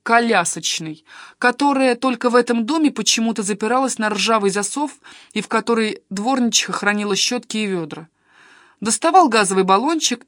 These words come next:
и выключал свою жертву. И после этого делал с ней, что хотел. Потом,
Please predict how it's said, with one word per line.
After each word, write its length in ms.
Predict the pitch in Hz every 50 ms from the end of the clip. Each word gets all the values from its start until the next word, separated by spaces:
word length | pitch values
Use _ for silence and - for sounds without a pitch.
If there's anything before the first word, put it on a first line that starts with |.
| _
и 120 | - 339 349
выключал 640 | 311 349 - - 285 302 285 - - - 190 185 180
свою 360 | - - 185 190 185 214 247
жертву. 500 | 202 - 165 151 143 - - - - 170 _ _ _ _ _ _ _ _ _ _ _ _ _ -
И 120 | 285 339
после 420 | 339 294 254 233 - - 247 269 320
этого 360 | 359 349 359 294 247 262 247
делал 360 | 185 214 277 330 339 330 311
с 140 | - - -
ней, 160 | 269 285 262
что 220 | - - - 220
хотел. 520 | 214 - 202 185 - - 165 156 - 170 _ _ _ _ _ _ _ _ _ _ _ -
Потом, 460 | - - - - 233 214 208 202